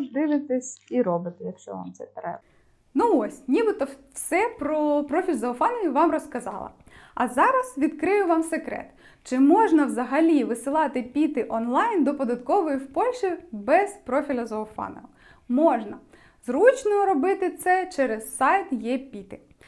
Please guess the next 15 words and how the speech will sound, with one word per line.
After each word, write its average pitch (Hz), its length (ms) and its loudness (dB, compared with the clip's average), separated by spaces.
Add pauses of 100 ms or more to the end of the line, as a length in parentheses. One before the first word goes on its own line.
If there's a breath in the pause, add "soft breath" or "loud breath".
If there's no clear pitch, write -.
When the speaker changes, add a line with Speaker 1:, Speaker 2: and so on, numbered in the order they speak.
(200 soft breath)
Speaker 2:
Просто 440 400 0
коли 359 380 2
висилаєш 254 520 2
декларацію, 311 880 0 (380 soft breath)
треба 381 320 2
вибрати 269 800 0
«Висилам 262 760 -2
без 370 340 2
Є 247 300 0
подпису». 208 640 -8 (520 soft breath)
Тоді 381 400 0 (240)
треба 359 300 2
буде 269 220 2
внести 277 460 0
вручну 254 420 -2